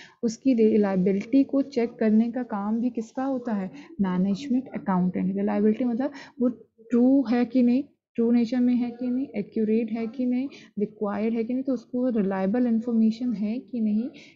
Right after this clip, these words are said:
जिसके basis पे डिसीजन making करी जा सकती है कि नहीं,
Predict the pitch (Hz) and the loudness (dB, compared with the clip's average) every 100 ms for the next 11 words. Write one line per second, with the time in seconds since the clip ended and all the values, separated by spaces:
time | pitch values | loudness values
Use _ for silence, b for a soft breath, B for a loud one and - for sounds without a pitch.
0 | 285 220 269 254 214 220 233 262 214 - | -10 -8 -6 -4 -2 -2 -6 -6 -4 -4
1 | 202 226 226 208 - 220 196 202 196 190 | -4 -2 -2 -2 -6 -6 -6 -4 -6 -6
2 | 185 - 196 - 214 208 220 254 226 185 | -8 -8 -8 -2 0 0 -2 2 2 2
3 | 180 | 0